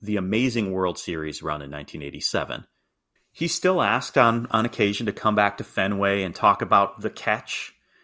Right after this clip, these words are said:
and he did so in twenty ten when he was a hitting coach at Rochester, and the Red Sox gave him a bronzed glove. He threw out the first pitch. And friend of the show, Matt, who requested this card, is a Red Sox fan.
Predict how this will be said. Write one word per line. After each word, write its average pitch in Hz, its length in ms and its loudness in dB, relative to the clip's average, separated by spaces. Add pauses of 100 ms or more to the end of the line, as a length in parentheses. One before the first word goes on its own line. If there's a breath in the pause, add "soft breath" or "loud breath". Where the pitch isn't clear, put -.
(140)
and - 100 -4
he 127 100 0
did 123 220 0
so 123 200 2
in 113 80 -2
twenty 117 320 -2
ten 95 500 -4 (300)
when 90 120 -8
he 95 140 -6
was 90 160 -4
a 87 140 -2
hitting 120 260 0
coach 107 300 0
at - 80 -2
Rochester, 78 720 -2 (320 soft breath)
and 101 100 -8
the 101 60 -4
Red 127 180 4
Sox 110 340 2
gave 104 220 0
him 101 120 -2
a 85 60 -4
bronzed 104 640 0
glove. 87 540 -2
He 98 140 -10
threw 120 240 0
out 104 180 4
the 95 60 -10
first - 420 -4
pitch. - 480 -12 (580)
And 120 180 0
friend 190 220 2
of 160 60 0
the 123 60 -2
show, 110 280 0
Matt, 98 380 -4
who 92 100 -10
requested 85 500 -2
this 85 140 -8
card, 80 280 -2
is 76 120 -10
a 90 40 -8
Red 147 180 2
Sox 71 300 -4
fan. - 300 -16